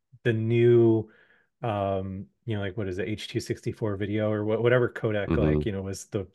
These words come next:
Speaker 1: the good one, or maybe still
Speaker 2: Mm-hmm.
Speaker 1: is the good one, I don't know.
Speaker 2: Mm-hmm.
Speaker 1: But, you know, like, the open codec that everything uses, you know, basically the video equivalent of, like, a J peg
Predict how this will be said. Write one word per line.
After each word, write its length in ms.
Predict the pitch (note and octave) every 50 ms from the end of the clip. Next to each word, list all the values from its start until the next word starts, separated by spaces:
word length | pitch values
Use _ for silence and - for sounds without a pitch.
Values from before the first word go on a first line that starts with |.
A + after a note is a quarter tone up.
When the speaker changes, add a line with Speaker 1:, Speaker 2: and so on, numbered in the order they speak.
| _ -
Speaker 1:
the 100 | A#2+ G#2
good 200 | F#2 A2 G#2 G2+
one, 420 | G2 G2 F#2+ F#2 F2+ F#2 F#2 G2
or 120 | G2 F#2+
maybe 200 | F#2+ G2 G2 F#2+ F#2+
still 260 | - E2+ - E2 E2
Speaker 2:
Mm-hmm. 40 | D#2
Speaker 1:
is 100 | D2 -
the 60 | -
good 120 | - B2 A#2
one, 180 | A#2 A#2+ G#2+
I 80 | G2 G2
don't 120 | F#2 F2+
know. 220 | G#2 G2+ F#2+ F2+ -
Speaker 2:
Mm-hmm. 280 | F2 D#2 D#2+ D#2+ D2+ D2+ D2+ - _ _ _ _ _ _ _ _ _ -
Speaker 1:
But, 260 | C3 A2 G#2 - -
you 80 | C3+ A#2+
know, 60 | A2 A2
like, 120 | G#2+ G2+
the 60 | -
open 260 | - C#3 C3 C3+ B2+
codec 300 | A2 B2+ B2 A#2 A#2 -
that 100 | - A2
everything 300 | A2+ A2+ A2 - A#2+ G#2+
uses, 280 | G2+ G#2+ G2+ G2 G2 G2
you 60 | A2
know, 60 | A2
basically 320 | G#2 C#3+ C#3 C3 - C#3+ B2
the 80 | A2
video 220 | G2 A2+ A2 A2+ G#2
equivalent 260 | - - G#2+ G#2 G#2
of, 60 | G2
like, 140 | G#2+ G2 F#2
a 80 | G2 F#2+
J 200 | F#2 F#2+ F#2+ F#2+
peg 300 | - A2 F#2+ F#2 F#2+